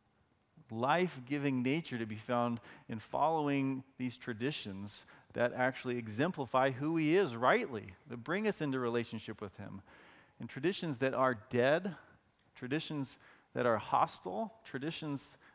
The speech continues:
that cause violence to the character and nature of God should say, we should stop and ponder and say, "God is alive. <laughs> He's not dead.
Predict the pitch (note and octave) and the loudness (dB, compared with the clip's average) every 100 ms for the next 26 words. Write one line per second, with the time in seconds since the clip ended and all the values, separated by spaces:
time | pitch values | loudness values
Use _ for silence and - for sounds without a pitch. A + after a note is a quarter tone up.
0 | _ A#2+ - - _ _ _ - C#3+ A#2+ | _ -4 -4 -8 _ _ _ 0 2 2
1 | G#2 G#2+ A2+ F#3+ F#3+ F#3 - C#3 - E3 | 2 6 6 6 2 -2 -4 -6 -2 0
2 | E3+ D#3+ D#3 D3 D3+ D#3+ C3 A2+ B2 D#3 | 0 0 -2 0 0 0 -2 2 4 2
3 | - C3 - B2+ A#2 A#2 - - - D#3 | 0 -6 0 2 2 0 -12 -20 -8 -4
4 | - D#3+ C3 - E3+ E3+ C#3+ - D#3 D#3+ | -4 -4 -6 0 2 2 0 -2 0 2
5 | A#2+ A2 A#2+ A2 G#2+ - - _ _ _ | 0 -2 0 -2 -2 -12 -20 _ _ _
6 | _ _ _ _ _ _ _ _ - A#2+ | _ _ _ _ _ _ _ _ -6 0
7 | D#3 F3+ B2 G#2+ A2+ D3+ B2 F#2+ - - | 2 2 -2 -2 2 2 2 -2 -10 -20
8 | - - - _ _ _ _ _ _ _ | -20 -20 -20 _ _ _ _ _ _ _
9 | - D#3 E3+ G2+ - G#2 A2+ F3 | -16 -6 -4 -4 -4 0 0 -2